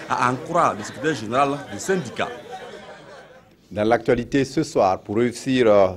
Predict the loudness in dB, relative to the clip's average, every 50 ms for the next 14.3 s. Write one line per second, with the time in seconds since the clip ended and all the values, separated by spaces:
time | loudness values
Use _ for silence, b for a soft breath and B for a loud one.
0 | -8 -6 2 4 4 4 4 0 -2 -2 -4 -6 -6 -2 -2 -2 -2 2 2 4
1 | 4 4 4 4 4 4 4 4 2 0 0 0 0 -4 -6 -2 2 2 2 2
2 | -2 -6 -10 -10 -8 -2 2 2 2 2 2 0 0 -2 -2 -4 -4 -4 -2 -2
3 | -2 -4 -2 -2 -2 -2 -2 -4 -4 -6 -6 -6 -8 -12 -10 -4 -2 -4 -2 -2
4 | -6 -8 -8 -8 -10 -12 -6 0 4 4 4 4 B B B B B B B B
5 | -4 0 0 2 4 6 6 6 6 6 4 2 0 -4 0 0 2 2 2 2
6 | 2 0 0 2 0 -2 0 2 0 0 2 0 0 0 0 -2 -2 -2 -2 -2
7 | -2 -4 -8 -8 -8 -4 -2 -2 0 0 2 4 4 4 4 4 4 6 8 8
8 | 8 6 4 2 B B B B B B B B 0 0 2 2 0 -2 -6 -6
9 | -6 -6 -8 0 4 6 6 6 6 4 4 4 6 6 6 6 6 8 8 8
10 | 6 6 4 4 2 2 4 0 -2 0 0 0 2 2 4 4 4 2 2 -2
11 | -6 -4 -4 -4 -2 0 4 4 4 4 4 2 4 4 4 4 4 4 4 6
12 | 6 6 6 6 4 4 2 4 4 4 6 4 4 4 4 0 4 6 6 6
13 | 6 4 -2 -2 -2 0 2 4 4 4 2 2 2 2 2 2 0 -2 -8 -10
14 | -8 -8 -12 -12 -12